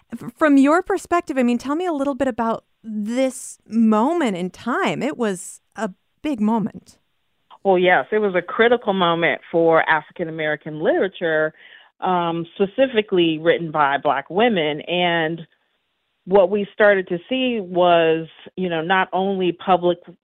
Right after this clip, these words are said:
Speaker 2: recognition, you know, with the, the prizes that they were winning, but also, um, a fresh interest in including these works in the classroom, in the academy.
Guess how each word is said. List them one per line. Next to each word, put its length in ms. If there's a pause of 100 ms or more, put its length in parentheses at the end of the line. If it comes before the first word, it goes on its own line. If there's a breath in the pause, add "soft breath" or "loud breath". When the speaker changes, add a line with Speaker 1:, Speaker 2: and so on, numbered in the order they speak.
(140)
Speaker 2:
recognition, 1300 (100)
you 160
know, 220
with 260
the, 120 (140)
the 80
prizes 540
that 140
they 120
were 140
winning, 460 (280 loud breath)
but 200
also, 800 (640 soft breath)
um, 580
a 80 (160)
fresh 220 (220)
interest 760
in 520 (640)
including 800
these 280
works 440 (460)
in 160
the 80
classroom, 760
in 100
the 120
academy. 800